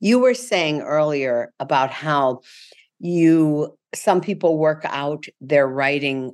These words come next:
of a story as they write draft after draft.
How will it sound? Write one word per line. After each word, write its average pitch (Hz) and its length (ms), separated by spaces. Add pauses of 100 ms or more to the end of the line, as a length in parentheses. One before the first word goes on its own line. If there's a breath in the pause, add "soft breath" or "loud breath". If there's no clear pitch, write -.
of 135 180
a 123 100
story 135 800
as 151 240
they 147 140
write 131 320
draft 123 420
after 127 340
draft. 151 560